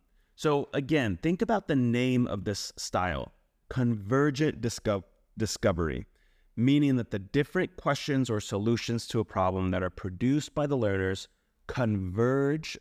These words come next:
to the selected single correct anticipated response that was selected by the teacher.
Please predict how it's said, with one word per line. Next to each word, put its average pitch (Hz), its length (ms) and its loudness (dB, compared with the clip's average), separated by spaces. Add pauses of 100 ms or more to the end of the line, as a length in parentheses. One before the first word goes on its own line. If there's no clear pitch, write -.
(140)
to - 120 -6
the 107 80 -2
selected 110 560 0
single 160 680 0
correct 107 640 0
anticipated 104 760 -2
response 92 600 -4 (440)
that 101 100 6
was 101 100 4
selected 107 420 0
by 92 160 0
the 90 80 0
teacher. - 480 -6